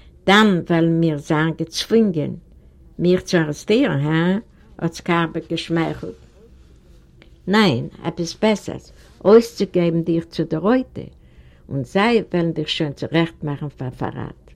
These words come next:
Skarbek hat ausgegleicht die Assignatius, Adler zu Adler, und umgestülpt eine neue Lulke mit Tabak. "Der Herr Chef hat doch seine Menschen herum mir",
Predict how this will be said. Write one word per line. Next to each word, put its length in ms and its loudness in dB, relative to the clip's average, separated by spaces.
Skarbek 720 -2
hat 260 -8
ausgegleicht 840 0
die 60 -6
Assignatius, 1000 -4
Adler 560 6
zu 180 -6
Adler, 580 0
und 200 0
umgestülpt 560 -2
eine 120 -4
neue 340 2
Lulke 420 0
mit 240 -6
Tabak. 580 -10
"Der 100 2
Herr 220 2
Chef 460 0
hat 180 -2
doch 180 -6
seine 440 0
Menschen 500 -2
herum 320 -2
mir", 320 0